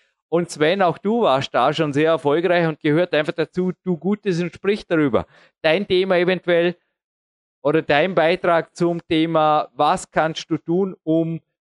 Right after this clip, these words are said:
günstiger einkaufen zu dürfen bei diversen Firmen oder sogar Sponsoring-Verträge zu bekommen. Denn wir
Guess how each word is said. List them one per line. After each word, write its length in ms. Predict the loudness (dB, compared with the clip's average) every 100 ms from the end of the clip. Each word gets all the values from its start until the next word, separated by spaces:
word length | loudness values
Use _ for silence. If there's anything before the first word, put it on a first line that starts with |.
| _
günstiger 720 | -4 -4 -4 -2 2 2 2
einkaufen 600 | 0 -2 0 0 0 -8
zu 120 | -10 -6
dürfen 540 | 0 0 -2 -10 -14 _
bei 120 | -4 0
diversen 500 | 0 2 0 -4 -6
Firmen 400 | -2 0 -2 -6 _ _ _
oder 400 | 0 2 2 0
sogar 560 | 0 0 2 2 2 -2 _
Sponsoring-Verträge 1400 | -16 -2 -2 0 -2 0 -2 -6 -12 -10 -4 -2 0 -2 -6
zu 120 | -6
bekommen. 460 | -4 -2 0 0
Denn 240 | -2 -2 0
wir 320 | 0 0 -2